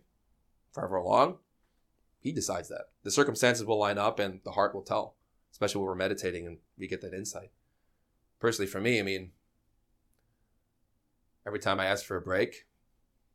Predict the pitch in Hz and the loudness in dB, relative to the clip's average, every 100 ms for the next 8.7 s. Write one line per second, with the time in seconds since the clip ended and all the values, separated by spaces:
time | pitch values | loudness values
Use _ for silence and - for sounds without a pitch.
0 | _ _ _ _ 104 92 90 104 92 78 | _ _ _ _ -6 -4 0 -2 -2 -14
1 | _ _ _ _ _ _ _ _ _ _ | _ _ _ _ _ _ _ _ _ _
2 | - 101 101 _ 113 110 101 120 117 104 | 2 2 2 _ 0 2 6 8 8 8
3 | 95 - _ _ _ _ 104 - 120 110 | -2 -14 _ _ _ _ -6 6 6 6
4 | 101 98 95 98 98 98 127 117 - 101 | 2 -2 -2 -4 -4 2 2 2 -4 -10
5 | - 110 113 - _ _ _ _ _ _ | 0 2 0 -2 _ _ _ _ _ _
6 | _ _ _ 117 90 95 98 101 95 95 | _ _ _ -12 -10 -4 -2 0 0 -4
7 | 98 107 107 _ _ _ _ _ _ _ | -4 -6 -8 _ _ _ _ _ _ _
8 | _ _ _ _ 87 87 82 | _ _ _ _ -10 -8 -10